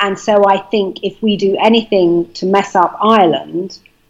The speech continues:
we can kiss goodbye to any kind of deal with the U S. I think Nancy Pelosi also said that. But I think now that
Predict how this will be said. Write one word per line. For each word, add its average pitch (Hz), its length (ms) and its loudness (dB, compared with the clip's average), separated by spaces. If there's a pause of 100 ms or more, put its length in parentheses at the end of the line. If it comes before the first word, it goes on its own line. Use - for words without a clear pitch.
(200)
we 202 440 4
can 202 400 2
kiss - 260 -4
goodbye 180 680 4
to - 120 -8
any 185 280 -2
kind 180 260 0
of 175 160 -2
deal 165 460 4 (200)
with 170 140 -4
the 175 80 -4
U 185 260 2
S. - 440 -4 (240)
I 185 100 0
think 180 160 -4
Nancy 180 400 -2
Pelosi 175 500 2
also 180 440 0
said 156 320 -2
that. 139 400 0 (500)
But 190 100 2
I 185 140 6
think 185 280 0
now 202 340 2
that 180 360 -4